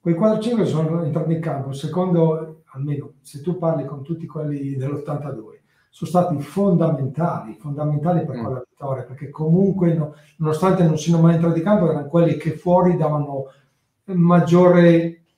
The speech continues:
Speaker 1: spinta a tutto il gruppo che entrava in campo, a tutta la squadra che entrava in campo. E questo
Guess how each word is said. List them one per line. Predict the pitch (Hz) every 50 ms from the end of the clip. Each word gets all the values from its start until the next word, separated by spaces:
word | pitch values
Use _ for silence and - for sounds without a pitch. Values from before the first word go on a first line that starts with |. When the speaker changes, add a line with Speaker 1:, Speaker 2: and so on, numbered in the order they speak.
| _ _ _ _ _ _ _ _ _ 175 156
Speaker 1:
spinta | - - - - 214 220 233 233 220 - 214 214 208 208 214 208 - -
a | - 143 -
tutto | - 196 175 - 175
il | 160 156
gruppo | 160 185 190 214 - 214 214 -
che | - 156
entrava | 143 143 147 147 143 143
in | 135 135
campo, | - 180 180 170 131 120 - 123
a |
tutta | 123 143 135 - -
la | 127
squadra | - - 165 165 165 -
che | 131
entrava | 127 113 127 123 123
in | 123 120
campo. | - 156 143 123 - - - 120
E | 120
questo | - 180 185 185 185 - 175 160 - - -